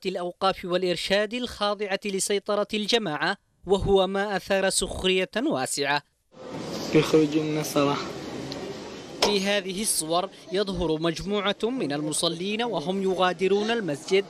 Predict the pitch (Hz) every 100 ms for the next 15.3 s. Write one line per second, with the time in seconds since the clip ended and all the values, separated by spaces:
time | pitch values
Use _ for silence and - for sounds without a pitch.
0 | - - 165 180 190 196 185 156 147 147
1 | 165 185 196 202 208 - 175 180 185 175
2 | 175 190 196 170 175 190 196 185 185 170
3 | - 175 - 180 196 196 180 190 262 220
4 | 147 135 135 139 - - - - - -
5 | - - - - - 214 208 202 196 202
6 | 202 190 196 196 208 156 135 160 175 180
7 | 180 175 185 220 233 233 247 214 196 202
8 | 208 214 202 202 208 185 190 185 196 196
9 | 175 190 190 180 175 180 196 190 190 131
10 | - 143 123 - _ - 190 202 226 247
11 | 196 143 151 147 170 160 180 202 202 233
12 | 254 160 147 - 202 202 190 190 202 196
13 | 202 208 - 240 214 156 139 160 180 190
14 | 190 175 208 196 208 233 - 135 147 151
15 | 180 202